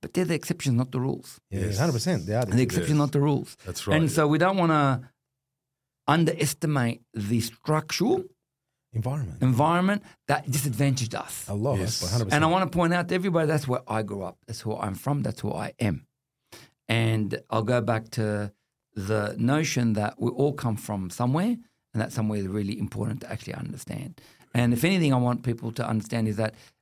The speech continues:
Speaker 1: everybody's got a story, and it's not all fa-, far-fetched and fanciful and beautiful.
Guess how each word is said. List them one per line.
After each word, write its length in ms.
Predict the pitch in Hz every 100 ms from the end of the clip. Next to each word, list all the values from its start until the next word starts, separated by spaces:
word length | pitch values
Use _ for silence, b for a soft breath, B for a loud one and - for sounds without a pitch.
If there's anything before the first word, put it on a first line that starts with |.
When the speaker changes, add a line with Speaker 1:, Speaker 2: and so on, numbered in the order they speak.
| -
Speaker 1:
everybody's 340 | 165 165 135
got 160 | 120 120
a 60 |
story, 400 | 117 - 151 170
and 120 | - 127
it's 140 | 117
not 220 | 139 139
all 220 | - 131 120
fa-, 500 | - - 127 131 135 B -
far-fetched 580 | 135 127 120 127 123 -
and 120 | 123
fanciful 640 | 110 131 120 113 123 123 -
and 160 | 120 95
beautiful. 420 | 101 92 - -